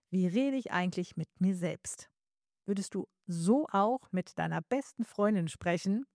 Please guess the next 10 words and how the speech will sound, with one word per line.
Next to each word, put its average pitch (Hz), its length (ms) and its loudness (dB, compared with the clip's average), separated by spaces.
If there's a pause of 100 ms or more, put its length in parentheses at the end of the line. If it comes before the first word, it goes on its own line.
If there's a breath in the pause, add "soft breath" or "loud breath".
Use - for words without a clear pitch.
(140)
Ja, 165 180 2
wahrscheinlich 175 480 0
nicht. - 320 -4 (720 loud breath)
Mitgefühl 220 720 0
beginnt 214 400 -2 (100)
bei 165 140 -2
der 170 200 -4
eigenen 233 580 2
inneren 190 540 0 (160)
Kommunikation. 180 960 0